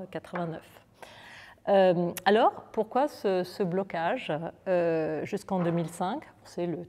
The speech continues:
très fameux attendu de principe que je vais lire. Attendu que dans toutes les décisions qui concernent les enfants,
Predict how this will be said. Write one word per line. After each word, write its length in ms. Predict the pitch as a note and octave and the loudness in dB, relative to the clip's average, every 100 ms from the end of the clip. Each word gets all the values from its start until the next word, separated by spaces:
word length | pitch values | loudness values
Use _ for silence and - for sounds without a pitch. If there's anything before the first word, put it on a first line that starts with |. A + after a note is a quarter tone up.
| - | -16
très 300 | - F3+ F#3 | -10 -8 -8
fameux 440 | - E3 F3 F3+ | -8 -6 -4 -2
attendu 380 | E3 E3 E3+ F3 | -4 -4 -4 -4
de 60 | F3 | -6
principe 600 | F3+ E3+ - D4 F#4 - | -12 -12 -4 -4 -4 -6
que 120 | D#3+ | -8
je 140 | D3 | -4
vais 140 | D3+ D#3 | -4 -4
lire. 340 | D#3+ B3+ E4+ A#3 - - - - | -2 -2 -2 -6 -14 -18 -20 -6
Attendu 500 | G3 - A3+ G#3+ B3 | -2 2 4 4 2
que 120 | A3 | 0
dans 180 | E3+ F3 | 2 0
toutes 420 | F3 - D#4+ - | -2 4 4 4
les 100 | A3 | 0
décisions 640 | F3+ G#3 - G#3 G3 A3+ | 2 2 2 -2 0 0
qui 160 | A3 F3 | 0 -4
concernent 480 | - G#3+ G#3+ G#3+ F#3+ | -2 -2 0 0 2
les 140 | E3+ | 0
enfants, 500 | E3 D#3+ - G3+ F4 | -2 -4 -4 -4 -4